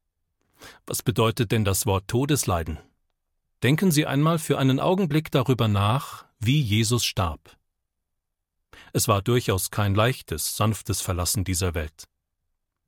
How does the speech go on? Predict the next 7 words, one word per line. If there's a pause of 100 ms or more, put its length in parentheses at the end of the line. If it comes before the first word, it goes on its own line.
(360)
Es
war
schmerzlichster
Todeskampf
und
schlimmste
Qual,